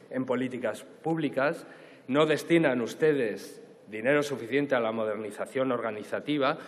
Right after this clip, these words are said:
y solo lo incrementan en partidas que podemos, eh, claramente calificar de electoralistas, como rehabilitar, eh, edificios judiciales,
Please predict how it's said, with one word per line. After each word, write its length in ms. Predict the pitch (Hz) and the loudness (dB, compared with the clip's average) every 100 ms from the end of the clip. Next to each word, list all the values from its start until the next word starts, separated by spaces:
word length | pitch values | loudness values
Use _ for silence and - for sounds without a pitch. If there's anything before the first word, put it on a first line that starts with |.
| - - | -16 -10
y 100 | 123 | -4
solo 280 | - 151 156 | 0 4 6
lo 80 | |
incrementan 680 | 156 156 151 156 165 160 160 | 4 4 4 4 4 4 2
en 140 | 143 | 0
partidas 560 | - 110 - 147 156 156 | 0 -4 -2 2 2 2
que 140 | - | -4
podemos, 540 | - 101 117 135 135 - - - - - | -4 -2 0 0 0 -6 -16 -20 -20 -6
eh, 420 | 113 107 101 92 | -2 0 0 -2
claramente 640 | - 131 135 127 135 139 139 | 2 4 4 4 2 2 0
calificar 560 | 113 110 113 101 113 | 0 -2 -6 -4 -2
de 80 | 120 | -2
electoralistas, 1000 | 120 107 123 113 117 131 - 131 139 - - - | -4 -4 -2 0 -2 -4 -2 -2 -2 -6 -16 -6
como 220 | - 135 | 2 4
rehabilitar, 720 | 131 117 113 110 127 135 143 139 - - - - | 6 4 2 -2 2 2 2 -4 -16 -20 -20 -4
eh, 500 | 120 117 113 110 107 | 0 4 4 0 2
edificios 560 | 156 160 156 139 151 143 | 6 6 4 0 0 2
judiciales, 800 | 151 135 156 147 139 143 147 | 2 2 4 4 4 2 -2